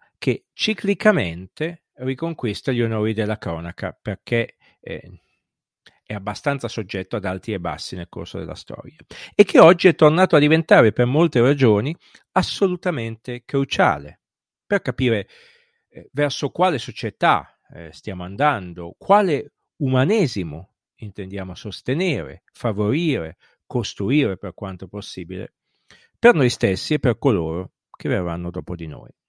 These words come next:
Come funziona l'intelligenza umana? Quali e quanti volti ha l'apprendimento? Sarà possibile simulare la prima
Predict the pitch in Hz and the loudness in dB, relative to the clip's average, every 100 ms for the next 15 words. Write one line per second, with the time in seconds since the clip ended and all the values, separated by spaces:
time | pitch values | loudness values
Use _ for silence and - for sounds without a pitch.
0 | _ _ _ _ _ _ _ _ _ _ | _ _ _ _ _ _ _ _ _ _
1 | - 220 202 - 180 - 165 104 90 92 | -4 0 2 2 0 4 2 2 -4 -6
2 | 98 90 87 90 85 87 87 80 80 92 | -6 -8 -10 -10 -10 -12 -12 -12 -14 -18
3 | - _ _ _ - - - 175 196 208 | -20 _ _ _ -20 -20 -2 4 6 6
4 | 196 170 - 120 - 151 160 147 135 120 | 4 -2 -4 -6 -2 -2 -2 -4 -4 0
5 | 156 107 87 - 82 _ _ _ 120 117 | 0 0 -4 -12 -14 _ _ _ 0 2
6 | 80 92 87 - 90 85 80 78 76 80 | 0 -8 -12 -12 -14 -12 -14 -16 -16 -18
7 | 92 _ _ _ _ _ _ _ _ - | -20 _ _ _ _ _ _ _ _ -20
8 | - _ - 131 123 117 123 110 - 190 | -20 _ -4 0 0 0 -4 -8 -6 -2
9 | 202 180 185 185 190 _ - - 117 113 | -2 -2 -4 -4 -6 _ -14 -8 -4 0
10 | 117 120 123 110 104 - 131 139 98 85 | 4 4 4 2 -2 0 2 2 -2 -8